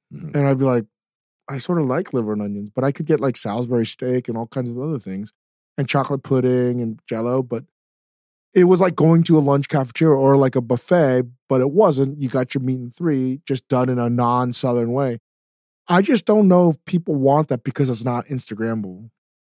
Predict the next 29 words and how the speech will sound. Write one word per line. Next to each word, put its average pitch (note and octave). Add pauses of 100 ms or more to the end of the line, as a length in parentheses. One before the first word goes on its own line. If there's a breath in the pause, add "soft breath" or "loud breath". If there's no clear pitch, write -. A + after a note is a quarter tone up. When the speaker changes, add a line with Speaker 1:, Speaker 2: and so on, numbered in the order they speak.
(880)
Speaker 2:
It's, D3+
it's D3+
too E3
practical - (500)
Speaker 1:
Mm-hmm. F2+ (500)
Speaker 2:
for B2
people. - (800)
And C#3
maybe C#3+
we'll D#3+
come D3
full C3+
circle C#3
and B2
we A2+
will A#2
get C#3+
to D#3+
that D#3
point, E3+
but A#2
I A#2
just C3+
don't C3
think B2
it A#2
has A#2
that, A2 (580)
that A2